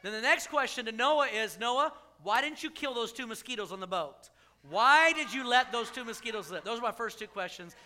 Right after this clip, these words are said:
and then I got other ones after that, all right? But we all have questions. There's nothing wrong with that. We all have moments of doubt, moments of going, "Okay." But let me just say this. The Bible and Christianity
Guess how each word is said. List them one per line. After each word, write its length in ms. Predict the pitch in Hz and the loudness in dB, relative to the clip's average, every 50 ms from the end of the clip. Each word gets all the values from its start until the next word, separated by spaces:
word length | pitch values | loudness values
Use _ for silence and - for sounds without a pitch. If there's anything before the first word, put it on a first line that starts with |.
| - - - | -20 -18 -12
and 100 | 180 196 | -6 -4
then 60 | 196 | -4
I 80 | 196 196 | -2 -2
got 120 | 190 180 | -2 -4
other 140 | 170 170 170 | -4 -4 -6
ones 180 | 160 165 151 | -8 -8 -4
after 240 | 165 165 151 - 156 143 | -4 -4 -4 -4 -4 -2
that, 260 | 170 170 147 131 - - | -2 -2 -2 -4 -8 -10
all 60 | 135 | -4
right? 280 | 147 160 180 208 208 - - - - - - - - _ _ _ _ _ _ _ _ - | 0 0 2 0 0 -4 -14 -20 -20 -20 -20 -20 -20 _ _ _ _ _ _ _ _ -8
But 100 | 220 233 | -4 0
we 60 | 247 | 2
all 160 | 247 269 294 | 4 4 4
have 220 | 277 302 294 294 - | 4 2 2 0 0
questions. 380 | 247 240 226 226 - 254 247 | 0 0 2 0 -2 -8 -12
There's 120 | 220 196 175 | -12 -10 -8
nothing 220 | 202 208 233 240 | -10 -8 -8 -4
wrong 200 | 220 214 220 208 | -4 -4 -4 -4
with 140 | 185 175 - | -8 -10 -8
that. 360 | 165 151 160 214 269 - _ _ _ _ _ _ _ - | -6 -6 -6 -6 -8 -14 _ _ _ _ _ _ _ -8
We 80 | 170 196 | -2 0
all 140 | 220 226 226 | 2 2 4
have 280 | 247 247 254 240 196 | 4 4 2 2 0
moments 380 | 202 220 233 233 240 254 - - | -4 -4 -4 -4 -4 -6 -6 -8
of 160 | 277 214 160 | -8 -6 -4
doubt, 320 | 180 180 190 202 240 226 | -2 0 0 0 0 -2
moments 300 | 190 208 233 233 226 - | -6 -8 -8 -8 -10 -12
of 100 | - 185 | -14 -12
going, 280 | 185 208 214 208 208 208 | -10 -8 -8 -8 -8 -10
"Okay." 460 | 202 247 262 - - 208 208 226 262 - _ _ _ _ _ - | -12 -14 -14 -12 -12 -12 -12 -14 -16 -20 _ _ _ _ _ -6
But 80 | 214 | -4
let 100 | 247 277 | -2 -2
me 60 | 311 | -2
just 180 | 302 294 269 - | -2 -4 -4 -4
say 140 | - 254 247 | -4 -4 -2
this. 400 | 208 214 180 147 - - - - _ _ _ _ _ _ _ _ _ _ - | -2 -4 -4 -6 -8 -16 -20 -20 _ _ _ _ _ _ _ _ _ _ -12
The 80 | - 190 | -10 -6
Bible 640 | 143 190 196 208 220 240 247 277 302 339 359 269 - _ _ _ _ _ _ _ _ _ _ _ _ _ - | 0 2 2 4 2 2 -2 -4 -6 -6 -8 -12 -18 _ _ _ _ _ _ _ _ _ _ _ _ _ -10
and 180 | 196 233 233 | -8 -8 -8
Christianity 1000 | - - 277 269 247 - - 254 247 254 254 214 185 - - 160 147 147 185 196 | -8 -8 -6 -6 -6 -6 -6 -4 -4 -4 -4 -4 -6 -8 -12 -14 -14 -14 -16 -18